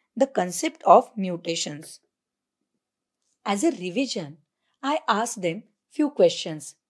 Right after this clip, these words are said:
such as, "Knowing the structure of D N A, can you tell their chemical properties?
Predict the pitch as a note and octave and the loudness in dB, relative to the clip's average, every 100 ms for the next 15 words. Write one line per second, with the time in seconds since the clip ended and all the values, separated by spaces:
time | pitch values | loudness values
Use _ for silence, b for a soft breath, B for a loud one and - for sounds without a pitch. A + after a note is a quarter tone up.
0 | _ _ _ _ - C4 C#4+ - D#3+ G#3 | _ _ _ _ -2 2 2 0 -6 -6
1 | - _ _ _ _ _ _ A#3 A#3 C4+ | -12 _ _ _ _ _ _ 0 4 4
2 | F#4+ G4 - A#3 G#3 - D#4+ D#4+ F#3 F3+ | 2 0 0 0 -2 -2 -2 -2 -6 -2
3 | A3 C4 D#3+ G3+ - _ _ _ _ - | 0 0 -2 -10 -16 _ _ _ _ 6
4 | G#3 A3+ F#4 - G#3 E3+ B3 _ _ C4+ | 6 6 2 6 6 4 -4 _ _ 2
5 | D#4+ - A3+ C4 D4+ D4 C4+ C4+ C#4 C#4 | 2 0 -2 0 -2 0 -2 0 -2 -2
6 | C#4 C4+ | -6 -6